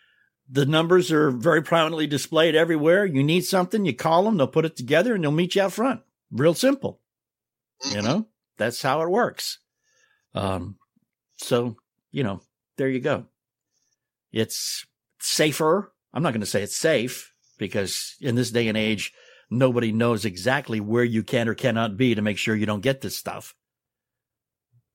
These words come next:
Speaker 1: But so far from what we've heard, you can avoid most of the pitfalls,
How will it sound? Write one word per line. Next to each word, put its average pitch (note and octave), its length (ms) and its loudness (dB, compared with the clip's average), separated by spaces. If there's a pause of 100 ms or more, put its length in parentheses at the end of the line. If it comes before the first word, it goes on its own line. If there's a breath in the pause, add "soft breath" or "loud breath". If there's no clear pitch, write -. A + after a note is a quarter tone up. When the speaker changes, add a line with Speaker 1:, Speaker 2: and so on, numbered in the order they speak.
Speaker 1:
But G#2+ 280 0 (440)
so - 380 -2
far C3+ 280 0
from A2 200 -2
what B2 180 0
we've A2 200 -4
heard, D#3 520 2 (320 soft breath)
you D3 160 0
can C3+ 160 0
avoid C#3 680 4
most D3 380 2
of C3 120 0
the A#2+ 60 2
pitfalls, B2 840 -2